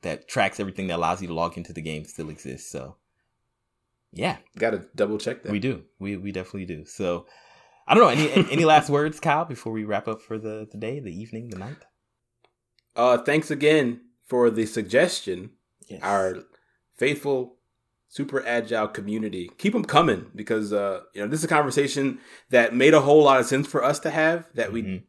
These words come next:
Speaker 2: didn't necessarily think of.
Speaker 1: Yeah.
Speaker 2: And so, yeah, if you have any more suggestions, feel free. Yeah, leave 'em in the Discord, in a comment. If you have, if you know us personally, just tell us.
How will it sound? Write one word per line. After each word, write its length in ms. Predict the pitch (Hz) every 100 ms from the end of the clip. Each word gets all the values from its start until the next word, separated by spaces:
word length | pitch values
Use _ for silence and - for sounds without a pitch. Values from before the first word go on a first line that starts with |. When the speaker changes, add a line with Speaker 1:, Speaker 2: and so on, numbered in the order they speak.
| _ -
Speaker 2:
didn't 240 | 135 123
necessarily 520 | 120 120 110 117 110
think 320 | 104 92 95
of. 220 | 131 147 - _ _ _ _ _
Speaker 1:
Yeah. 120 | - 98
Speaker 2:
And 400 | 98 98 92 - _ _ _ _ _ _ _ _ _ -
so, 380 | - 101 95 -
yeah, 240 | 120 120 85
if 140 | 98 92
you 80 | 101
have 160 | 110
any 120 | 113 104
more 220 | 104 104
suggestions, 800 | 98 90 95 92 - 87 85 - _ _ _
feel 200 | - 135
free. 220 | 131 131 120
Yeah, 220 | 123 - -
leave 160 | 113
'em 100 | 127 123
in 140 | 131
the 60 | 135
Discord, 520 | 143 139 156 143 139 _ _ _
in 120 | 123
a 60 | 131
comment. 520 | 131 143 139 143 143 - _ _ _ _ _ -
If 120 | -
you 160 | 117 107
have, 420 | 131 139 135 - -
if 100 | 113
you 80 | 123
know 200 | 131 147
us 100 | 147
personally, 440 | 160 160 160 170
just 180 | 165 175
tell 180 | 180 226
us. 200 | 226